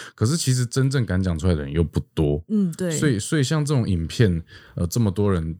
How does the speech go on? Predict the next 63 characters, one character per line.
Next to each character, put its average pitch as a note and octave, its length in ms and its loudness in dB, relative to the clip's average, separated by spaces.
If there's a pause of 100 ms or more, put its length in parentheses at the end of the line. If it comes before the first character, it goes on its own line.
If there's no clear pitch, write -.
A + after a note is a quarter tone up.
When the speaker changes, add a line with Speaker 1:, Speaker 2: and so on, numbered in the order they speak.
(240)
Speaker 1:
这 - 120 -8
个 D#2 240 0
受 - 380 4
访 D2+ 260 -4
的 D#2 120 -6
这 F#2 160 4
种 D#2 320 0
影 E2 160 0
片， F#2 120 2
其 F2 100 0
实 G#2+ 80 0
算 A2 220 2
蛮 F2 240 0
少 - 380 0
的， - 100 -16
因 A2+ 60 -4
为 C3+ 60 2
很 B2 120 4
少 A2 220 -4
人， D#2+ 220 -4
很 A2+ 260 2
少 A#2+ 180 2
人 D#2 140 -4
愿 F2+ 160 4
意 E2 180 0
讲。 - 220 -2 (320)
Speaker 2:
嗯。 F3 340 0 (520)
Speaker 1:
那 E3 340 0
我 E2+ 140 -2
们 F#2 120 4
去 A#2 280 2
讲 D#2 340 -4
说， F#2+ 320 0 (640)
这 C#3 140 0
个 G2+ 320 -2 (360)
四 - 240 4
百 E2+ 160 4
零 D#2+ 220 0
二 F#2 60 4
个 E2 120 -2
人 D2+ 140 -4
里 G2+ 60 4
面， C#3 100 4
其 G#2 140 -2
实 G2+ 160 0
有 D#2+ 160 2
一 - 20 -2
个， D#2 180 -2 (180)
呃， D2 300 0 (140)
还 - 140 -4
蛮 F#2 360 2 (460)
这 - 140 2
个 C#2 400 -2
一 F2+ 120 0
致 A2 240 2
的 D2+ 160 0
一 D#2+ 60 0
个 E2+ 100 2
现 D#2 220 0
象， D2 160 -2
就 D2 80 -2
是 D2 140 0
说， C#2+ 280 0